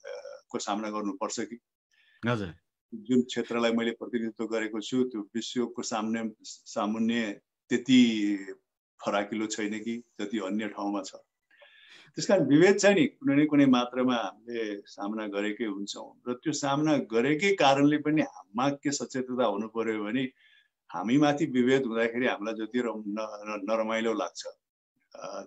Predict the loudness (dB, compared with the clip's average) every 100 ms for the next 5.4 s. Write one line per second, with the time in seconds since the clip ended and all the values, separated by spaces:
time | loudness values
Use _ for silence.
0 | _ -4 0 2 2 4 4 2 2 0
1 | 2 2 0 0 0 -2 2 2 4 2
2 | 2 2 0 0 -2 -2 -4 -4 -6 -6
3 | -4 -2 -2 -4 -4 -6 -8 -10 -12 -20
4 | _ _ _ _ _ _ -8 -2 -2 -2
5 | -2 0 -2 -4